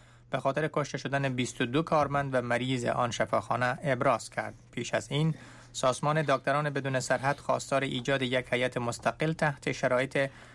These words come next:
کنونسیون ژنو برای انجام تحقیقات در پیوند به حمله هوایی شفاخانه آن سازمان در شهر قندوز شد.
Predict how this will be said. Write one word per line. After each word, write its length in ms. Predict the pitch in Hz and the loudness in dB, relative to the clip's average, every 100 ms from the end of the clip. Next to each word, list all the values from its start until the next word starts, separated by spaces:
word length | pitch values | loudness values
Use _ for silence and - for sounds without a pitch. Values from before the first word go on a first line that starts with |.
| - - | -10 -4
کنونسیون 520 | 123 127 117 170 170 | -2 -2 0 2 2
ژنو 340 | 127 131 147 | 2 2 2
برای 380 | 139 131 131 131 | 2 2 2 2
انجام 340 | 127 123 127 | 0 0 0
تحقیقات 680 | 123 127 113 120 - 139 160 | 0 -2 -2 -4 0 0 2
در 160 | 143 131 | 0 0
پیوند 380 | 127 120 135 | 0 2 0
به 60 | 127 | 0
حمله 320 | 123 120 120 | -2 -2 -2
هوایی 400 | 117 117 113 123 | -2 0 2 0
شفاخانه 720 | 120 - 120 120 110 117 113 113 | 0 0 2 2 2 0 -2 -2
آن 100 | 110 | 0
سازمان 480 | 117 117 139 151 147 - - - | 0 0 0 0 -2 -10 -20 -4
در 140 | 127 117 | -2 0
شهر 400 | - 113 - 120 | 0 0 0 -2
قندوز 420 | - 131 147 - | 0 2 2 0
شد. 240 | - 127 | -2 -6